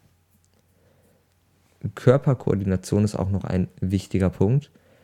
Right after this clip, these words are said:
äh, denn der Bewegungsablauf eines Schizophrenie-Patienten kann deutlich von dem eines Gesunden abweichen. Es kommt also häufig zu übermäßigen oder stark reduzierten Körperbewegungen.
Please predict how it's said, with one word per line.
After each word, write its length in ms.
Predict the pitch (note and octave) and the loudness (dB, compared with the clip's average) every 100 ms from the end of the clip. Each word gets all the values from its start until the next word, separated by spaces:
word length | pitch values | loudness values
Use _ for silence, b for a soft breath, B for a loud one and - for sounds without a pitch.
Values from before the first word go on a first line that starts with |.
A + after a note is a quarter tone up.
| b b b _ _ _ - | b b b _ _ _ -4
äh, 400 | F#2+ F#2 F2+ F#2 | 0 2 2 0
denn 180 | F#2 F#2+ | 2 4
der 400 | F#2+ F#2+ F#2+ - - - _ _ | 6 4 2 -2 -20 -20 _ _
Bewegungsablauf 1300 | - - B2 A#2 F#2 F2+ - - - E2 E2+ G2 - | -4 4 4 6 0 0 -6 -6 -2 0 0 0 -4
eines 240 | - - - | -4 -4 -4
Schizophrenie-Patienten 1500 | - - G2+ - - F#2 F#2 F#2 G2 G2+ - F#2+ G2 A2 A#2 b b b b | -8 -6 -6 -4 -2 2 2 2 2 0 2 2 2 0 -2 b b b b
kann 260 | G#2+ G2 - | 0 0 4
deutlich 840 | G#2 C#3+ - - F#2+ A2 - - _ _ _ | 4 4 2 0 0 0 -8 -20 _ _ _
von 400 | - - F#2+ F#2 - | -2 2 2 0 -4
dem 340 | G2+ G2 G2 G2 | -6 -2 0 0
eines 320 | F#2+ F#2+ - | 0 -2 -2
Gesunden 380 | G2+ G2 G2 - | 0 2 2 0
abweichen. 460 | - - G#2+ - - b b b b b b b b _ _ _ _ | -4 -8 -8 -10 -14 b b b b b b b b _ _ _ _
Es 120 | - | -8
kommt 220 | - F#2+ | 2 2
also 200 | F2+ F#2 | 2 2
häufig 260 | F#2 F2+ F#2+ | 2 2 -4
zu 160 | - - | -4 -2
übermäßigen 1300 | A2+ A2 G#2 G2+ G2+ G2 - - F#2+ G2 G2 F#2+ - - | 4 6 6 4 4 2 0 -4 0 2 2 0 -4 -4
oder 280 | G2 F2+ | 0 0
stark 480 | - - F#2+ F#2+ - | -2 2 2 2 0
reduzierten 600 | F#2 F2+ - G2+ G2+ B2 | -2 -2 0 0 2 0
Körperbewegungen. 1040 | - A#2+ - A#2 A2 A2+ A2+ A#2 A#2+ C#3 | 2 2 2 2 4 2 2 2 2 0